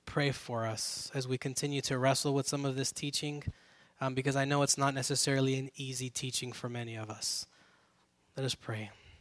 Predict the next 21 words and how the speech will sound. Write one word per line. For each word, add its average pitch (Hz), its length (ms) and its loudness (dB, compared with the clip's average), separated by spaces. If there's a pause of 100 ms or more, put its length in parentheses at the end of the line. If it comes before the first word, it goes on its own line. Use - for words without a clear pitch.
(1300)
Heavenly 160 360 4
Father, 151 380 8
we 139 140 4
now 135 160 2
come 147 300 2
before 123 400 -2
you. 117 300 -4 (460)
It's - 140 6
past - 460 12
twelve, 160 340 8
Lord, 147 240 6
and 143 100 2
we're 139 100 4
still 143 340 4
here, 143 260 4
so 135 140 2
you 135 160 -2
know 143 140 4
we're, 135 340 2
we're 139 100 0
serious. 131 800 0